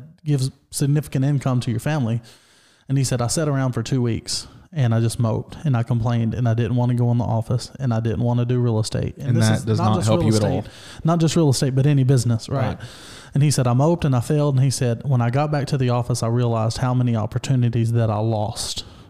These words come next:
Speaker 1: because I sat around and I moped and I cried and I complained."
Speaker 2: Yeah.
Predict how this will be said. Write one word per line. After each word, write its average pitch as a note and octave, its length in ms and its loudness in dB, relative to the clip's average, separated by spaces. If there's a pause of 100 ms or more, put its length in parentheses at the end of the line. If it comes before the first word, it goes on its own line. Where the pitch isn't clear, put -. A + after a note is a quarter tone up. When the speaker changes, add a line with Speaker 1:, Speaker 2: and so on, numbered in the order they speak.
Speaker 1:
because C3 360 2
I A#2+ 200 2
sat B2 240 0
around A#2+ 220 2
and A#2 100 2
I A2+ 60 2
moped A#2 280 0
and A#2+ 140 0
I - 20 2
cried A#2 260 -2
and A2+ 140 2
I A2+ 60 0
complained." B2+ 400 -2
Speaker 2:
Yeah. D#3 140 4